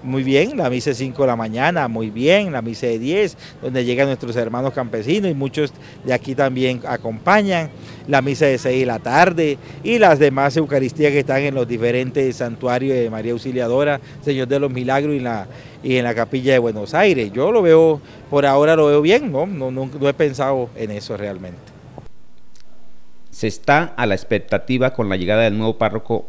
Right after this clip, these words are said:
Speaker 2: Domingo José Manchego y desde ya le auguramos éxito en su labor pastoral y que su mensaje se vean recibido por toda la comunidad chucureña.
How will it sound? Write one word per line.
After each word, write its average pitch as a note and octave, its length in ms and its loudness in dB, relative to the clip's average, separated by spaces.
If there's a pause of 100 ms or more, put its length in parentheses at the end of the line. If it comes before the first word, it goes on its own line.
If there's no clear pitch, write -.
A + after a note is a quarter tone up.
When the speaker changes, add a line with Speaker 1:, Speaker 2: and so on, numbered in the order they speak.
(140)
Speaker 2:
Domingo F#2+ 480 -2
José A2 420 0
Manchego A#2 640 -2 (520)
y A#2 60 2
desde A2+ 260 4
ya B2+ 160 4
le C#3 120 2
auguramos A2 500 0
éxito B2 560 0
en G2 140 -2
su G2 120 -2
labor G2 260 0
pastoral A2 580 0 (400)
y G#2+ 80 -6
que A#2 100 2
su A2 100 0
mensaje B2 440 2
se C3+ 100 0
vean C3 220 2
recibido A#2+ 500 0
por G2 220 -2
toda G#2+ 180 0
la G2+ 140 2
comunidad F2+ 260 -4
chucureña. D#2 540 -6